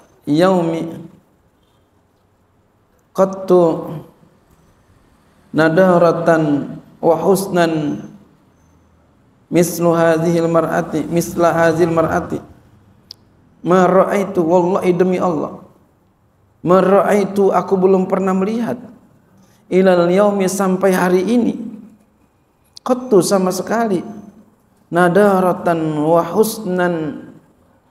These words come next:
kecantikan, ya, dan kebagusan, ya, seperti wanita ini." Masya Allah.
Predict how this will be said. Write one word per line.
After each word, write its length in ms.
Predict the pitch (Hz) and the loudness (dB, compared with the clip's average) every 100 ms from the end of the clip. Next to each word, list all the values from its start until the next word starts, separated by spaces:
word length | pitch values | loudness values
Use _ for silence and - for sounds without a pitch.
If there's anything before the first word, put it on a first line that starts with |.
| _ _ _ _ _ _ | _ _ _ _ _ _
kecantikan, 1040 | - 175 - 170 160 170 165 170 156 139 139 - | -4 -4 -2 -4 -2 -6 -4 -4 -2 -4 -8 -18
ya, 320 | - 110 113 113 131 - _ _ _ _ _ _ _ _ _ _ _ _ _ _ _ | -14 -12 -10 -12 -16 -20 _ _ _ _ _ _ _ _ _ _ _ _ _ _ _
dan 240 | 139 151 160 | -4 -4 0
kebagusan, 1040 | 170 165 160 156 175 165 165 151 139 139 - | 0 2 0 0 0 0 -2 -2 -8 -14 -10
ya, 200 | 131 117 104 - - - _ _ _ _ _ _ _ _ _ _ _ _ _ _ _ _ _ _ _ _ _ _ _ _ _ _ _ _ _ _ _ - _ | -6 -6 -6 -12 -20 -20 _ _ _ _ _ _ _ _ _ _ _ _ _ _ _ _ _ _ _ _ _ _ _ _ _ _ _ _ _ _ _ -20 _
seperti 640 | - 254 208 233 220 - 180 | -8 -8 -2 -4 -4 -6 -2
wanita 560 | 156 139 139 127 127 | 0 0 -4 -6 -8
ini." 480 | 131 123 104 104 - | -6 -8 -8 -12 -18
Masya 480 | - 98 92 - 110 | -16 -16 -16 -16 -16
Allah. 380 | - 98 71 | -14 -16 -18